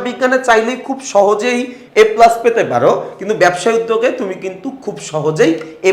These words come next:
প্লাসটা পাবা না। তার কারণ যেহেতু পুরোটাই থিওরি বেজ একটা চ্যাপ্টার, থিওরি বেজ একটা বই, তো এইখানে আসলে তোমার সৃজনশীলতাটা প্রকাশ করতে হবে, তোমাকে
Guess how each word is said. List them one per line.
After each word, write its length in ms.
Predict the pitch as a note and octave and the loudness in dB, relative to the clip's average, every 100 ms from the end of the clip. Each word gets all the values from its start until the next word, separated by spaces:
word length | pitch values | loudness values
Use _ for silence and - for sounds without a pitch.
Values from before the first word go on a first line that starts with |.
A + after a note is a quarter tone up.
| F#3 | 2
প্লাসটা 360 | E3+ F3 E3+ D#3+ D3+ | 0 0 -2 0 2
পাবা 180 | C#3 A#2+ | 2 0
না। 40 | G#2+ - | -4 -4
তার 120 | D3 C#3+ | -2 2
কারণ 200 | D#3 A#3+ - | 2 2 0
যেহেতু 300 | E3 G#3+ C4+ - | -2 -4 -8 -12
পুরোটাই 560 | B3 C4 B3+ D#3 C3+ F3+ - - - - | -6 0 0 2 2 2 0 -8 -18 -12
থিওরি 360 | - C4 C#4+ D4+ C#4 | -2 0 2 0 0
বেজ 180 | A#3+ G#3 | 0 0
একটা 200 | F#3+ - F3+ | 0 -2 0
চ্যাপ্টার, 360 | D#3+ - - G3 - - | -2 -2 2 2 2 -6
থিওরি 240 | G#3 G#3+ G#3+ | -8 -6 0
বেজ 140 | G3+ G3 | 0 0
একটা 160 | F#3+ F#3+ C#3 B2 | 0 -2 -2 0
বই, 180 | C3+ - - - - | 2 2 -2 -4 4
তো 40 | A3+ G#3+ | 6 6
এইখানে 300 | G#3+ A3+ C4+ C4 | 2 0 0 0
আসলে 200 | C4 B3 A3+ | -2 -6 -2
তোমার 200 | A3 A3 - - - | 0 0 -4 -14 -8
সৃজনশীলতাটা 1000 | B3+ G#3+ C4 C4 - B3 A#3+ B3 A#3+ A#3+ A#3+ | -6 -2 -2 -2 -4 -2 0 0 0 -2 -2
প্রকাশ 280 | G3 F3+ F3 - | -4 -4 -6 -6
করতে 220 | E3 D3+ D#3 | -8 -4 -2
হবে, 140 | C#3+ C#3+ | 0 -2
তোমাকে 340 | E3+ E3+ E3+ | -2 -2 0